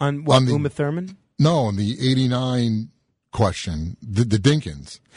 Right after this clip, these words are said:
Speaker 1: Oh, yeah, that was my error, actually. Um,
Speaker 2: He said Giuliani.
Speaker 1: I know, but he, he was right. I'm, I was wrong. You know, you know what? We should let him play again tomorrow because I screwed him up.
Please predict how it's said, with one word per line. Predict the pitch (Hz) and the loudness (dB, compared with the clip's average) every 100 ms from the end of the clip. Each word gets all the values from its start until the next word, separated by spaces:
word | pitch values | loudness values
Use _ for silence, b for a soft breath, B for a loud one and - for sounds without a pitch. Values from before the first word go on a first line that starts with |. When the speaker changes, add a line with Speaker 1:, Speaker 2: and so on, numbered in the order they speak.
| B - | B 0
Speaker 1:
Oh, | 214 208 | 2 2
yeah, | 202 196 | 0 0
that | 160 226 | 0 0
was | 269 175 | 0 0
my | 190 220 208 | 0 0 2
error, | 185 185 139 123 | 2 2 0 -2
actually. | 123 123 - 123 117 123 - | -4 -6 -6 -4 -4 -6 -2
Um, | 151 143 139 139 | 2 4 2 4
Speaker 2:
He | 135 | 4
said | - 143 | 4 0
Giuliani. | 110 135 113 131 156 85 - | 2 2 2 0 -2 -2 0
Speaker 1:
I | 185 | 2
know, | 220 202 | 2 0
but | 135 156 | -2 -8
he, | - 151 196 | -6 -4 -4
he | 175 160 226 | -2 0 2
was | 196 170 165 | 2 2 4
right. | 170 139 - | 2 2 2
I'm, | 196 233 202 | 2 2 -2
I | 180 190 233 | 0 2 2
was | 196 127 | -2 -4
wrong. | 135 120 113 117 B B | -4 -4 -4 -8 B B
You | 202 | 2
know, | 233 | 2
you | 214 214 | 0 2
know | 247 | 2
what? | 233 | 2
We | 220 | -2
should | 262 269 | -2 0
let | 233 | 0
him | 202 | 0
play | 180 175 | 2 2
again | 160 | 0
tomorrow | 143 135 120 | -4 -2 -2
because | 110 147 160 - | -2 -2 -2 0
I | 202 262 | 2 2
screwed | - 214 185 | -2 -4 -4
him | 180 | -2
up. | 196 113 | -4 -4